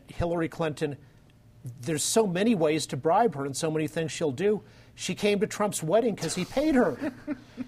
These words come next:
And I, I will say, I, it makes me feel all the more prouder about my wedding, where we didn't have to pay any of the guests, <laughs> uh, to attend. Uh, Donald Trump was so low in substance, such a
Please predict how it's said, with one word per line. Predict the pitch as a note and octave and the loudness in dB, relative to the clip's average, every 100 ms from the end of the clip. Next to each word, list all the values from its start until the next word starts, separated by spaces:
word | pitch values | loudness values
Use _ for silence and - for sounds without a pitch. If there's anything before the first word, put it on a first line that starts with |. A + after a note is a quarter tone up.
| - - | -12 -2
And | E3+ E3 E3 | 0 0 2
I, | E3 G#3+ F3 | 2 2 4
I | F#3 | 4
will | A#3 F#3 | 4 2
say, | - E3+ D3+ F3 | 0 2 2 2
I, | D3 D#3+ D3 F#3+ | 0 0 -4 -10
it | D#3+ C#3 | -6 -2
makes | E3 - | -2 -4
me | D3 | -6
feel | - D#3+ | -2 2
all | D3+ | 4
the | D3+ | 4
more | D3+ | 0
prouder | D3 E3 G#3 E3+ | 0 2 2 2
about | C3 C#3+ C#3 | 2 0 2
my | F3+ | 2
wedding, | A3 D3 C3+ D3 - - - | 4 2 0 -4 -8 -20 -4
where | D#3+ | 0
we | E3+ F3 | 2 2
didn't | F#3 | 0
have | F#3 F3 | 0 -2
to | - | -2
pay | G3+ B3+ | 0 2
any | D4 | 2
of | F3 | 0
the | D3 | -2
guests, | C#3 - - B3+ - - - | -2 -4 0 0 0 -2 -4
<laughs> | - - | -8 -6
uh, | C3 B2 - - C#3+ - | -6 -6 -8 -8 -10 -4
to | D#3 | -4
attend. | C3+ C#3+ A#2+ A2 - - - - - | -2 -4 -6 -10 -18 -20 -20 -20 -8
Uh, | C3 B2 A#2 A2+ - - - A2+ - - - - - - - - - - F#3 B2+ | -4 -4 -6 -10 -14 -16 -18 -20 -20 -20 -20 -20 -20 -20 -20 -20 -20 -20 -16 -2
Donald | E3+ F#3 F#3+ | 0 2 0
Trump | - F3+ D3+ | -2 -4 -2
was | D3+ | -4
so | - F#3+ | -2 0
low | F3 D3+ D3 | 2 2 2
in | B2 | 0
substance, | - A2 - - - - - | -4 -8 -10 -16 -14 -14 -8
such | - F#3 F3+ | -4 -4 -4
a | D3 A#2 | -4 -6